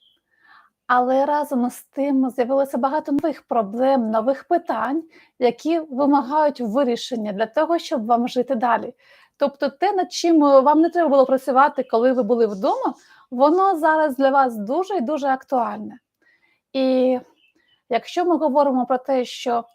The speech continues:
ми з вами, тобто ми особи вісімнадцять плюс, а ми приймали рішення, щоб переїхати на інше місце проживання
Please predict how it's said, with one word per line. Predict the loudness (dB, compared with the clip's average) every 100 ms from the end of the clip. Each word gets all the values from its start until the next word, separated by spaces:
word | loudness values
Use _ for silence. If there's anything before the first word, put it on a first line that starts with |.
| _ _
ми | 0 2 2 0
з | -2
вами, | -2 -2 -4 -6
тобто | -8 -6 -2
ми | 0 -2 -4 -12 _ -8
особи | -8 -4 -2 0 0 -2 -8 -10
вісімнадцять | -8 -4 -2 0 -4 -8
плюс, | -4 -4 -6 -12 _ _ _ -20 -6
а | -2
ми | 0 0 0
приймали | 0 0 2 0
рішення, | 0 -4 -4 -6 -4 -6 -14 _ _ _
щоб | -10 -6 -6 -6
переїхати | -4 -2 -2 -4 -6 -6 -4 -2
на | -2
інше | -2 -2 0 -2
місце | -2 -2 -4 -6
проживання | -4 0 0 0 -2